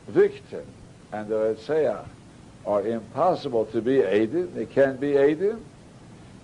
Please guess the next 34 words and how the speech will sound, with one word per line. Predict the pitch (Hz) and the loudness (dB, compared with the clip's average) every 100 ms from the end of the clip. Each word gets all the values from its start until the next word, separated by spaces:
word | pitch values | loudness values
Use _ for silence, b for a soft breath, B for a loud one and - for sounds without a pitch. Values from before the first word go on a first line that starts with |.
| - | -8
so | 123 | -2
therefore | 165 196 185 135 143 135 | 2 2 2 2 2 2
they | 147 165 | 4 4
are | 147 | 4
not | 151 143 | -2 -4
Mekayme | 131 127 131 139 131 113 | -4 -4 0 2 2 0
Dover, | 107 123 131 165 - - | 2 0 0 -6 -8 -8
and | 104 | -4
they're | 127 139 | -2 -2
not | 131 117 - | -4 -6 -4
considered | 117 117 - 233 220 120 98 107 | -6 -4 2 4 4 0 -4 -10
in | 110 | -8
the | 110 | -10
category | - 113 113 113 104 113 101 90 80 - B B B B - | -4 -2 0 -2 -2 -2 -2 -4 -10 -18 B B B B -2
of | 101 95 - | -2 -2 0
Korav | 120 120 113 104 110 | 2 4 2 0 -2
Apostle | 101 113 117 101 107 | -2 0 0 -2 -10
to | 107 | -10
make | 110 113 92 | -6 -6 -6
all | 107 120 | -2 -2
the | 113 110 | 0 -2
others | 104 104 92 | -2 -4 -8
possible. | - 92 - - - B B B B - | -12 -12 -12 -20 -20 B B B B -6
It's | 101 - | -6 0
only | 151 170 165 | 0 2 2
if | 131 | 4
they're | 123 | 2
actually | 120 147 147 139 117 113 | 2 0 -2 -2 0 2
were | 110 107 | 2 0
Krevim | - 120 165 254 233 147 143 190 - B B B - | -2 0 2 2 2 2 2 0 -10 B B B -8
who | 110 104 | -6 -6
could | - 170 156 127 | -2 0 0 0
be | 143 139 | 2 2
Eidim, | - 123 131 120 117 107 | 4 2 2 2 0 0